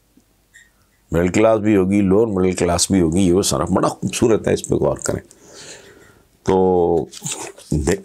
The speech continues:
और याद रखने वाली बात ये है कि पाकिस्तान का मालियाती निज़ाम, मालियाती निज़ाम basically क्या है कि इजारादारी है चंद मखसूस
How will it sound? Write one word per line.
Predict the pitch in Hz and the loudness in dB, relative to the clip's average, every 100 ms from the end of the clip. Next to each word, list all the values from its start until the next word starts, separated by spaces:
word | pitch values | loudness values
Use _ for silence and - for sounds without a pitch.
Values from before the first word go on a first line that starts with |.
| _ | _
और | 107 139 143 | 0 2 2
याद | 95 110 127 | 0 0 0
रखने | 123 - 113 | -2 0 0
वाली | 107 101 | 2 0
बात | 92 82 82 - | 0 -2 -4 -2
ये | 82 82 | -2 0
है | 76 82 117 110 | 0 -2 -2 -4
कि | - 107 117 120 117 - - - _ _ _ _ _ _ _ _ _ _ - | -2 0 2 2 0 -2 -10 -20 _ _ _ _ _ _ _ _ _ _ -4
पाकिस्तान | 110 117 123 - - 98 117 127 123 | -4 -2 0 0 0 0 0 0 -2
का | 110 101 107 107 104 | -2 -2 0 0 -2
मालियाती | 87 76 76 85 87 85 90 95 113 | -4 -4 -2 0 0 0 0 0 0
निज़ाम, | 110 85 90 87 92 - _ _ _ 90 | 0 0 0 -2 -4 -12 _ _ _ -2
मालियाती | 95 104 110 - | 2 2 0 0
निज़ाम | 117 104 107 104 | 0 0 0 0
basically | 101 - - 104 92 | 0 0 -2 -2 0
क्या | 85 92 | 0 -2
है | - 92 | -2 -4
कि | - 98 113 - - _ _ - - | -2 2 2 0 -6 _ _ -14 -4
इजारादारी | 101 107 110 110 95 95 104 | 0 2 2 2 2 2 2
है | 104 | 2
चंद | 101 95 92 87 - 82 | 0 0 0 -2 -4 -6
मखसूस | 80 - 90 92 85 - | -4 0 0 0 -2 -8